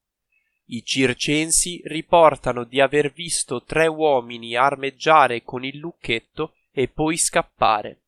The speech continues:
Subito dopo la fuga del leone, il sindaco della città ha avvertito i cittadini suggerendo di non uscire di casa per sicurezza. Il leone ha girovagato spaventato per le vie di Ladispoli,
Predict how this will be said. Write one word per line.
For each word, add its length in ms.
Subito 580
dopo 420
la 160
fuga 480
del 240
leone, 600
il 180
sindaco 640
della 320
città 580
ha 260
avvertito 800
i 120
cittadini 800
suggerendo 880
di 180
non 260
uscire 500
di 140
casa 580
per 260
sicurezza. 840
Il 140
leone 680
ha 220
girovagato 960
spaventato 1000
per 260
le 180
vie 380
di 220
Ladispoli, 840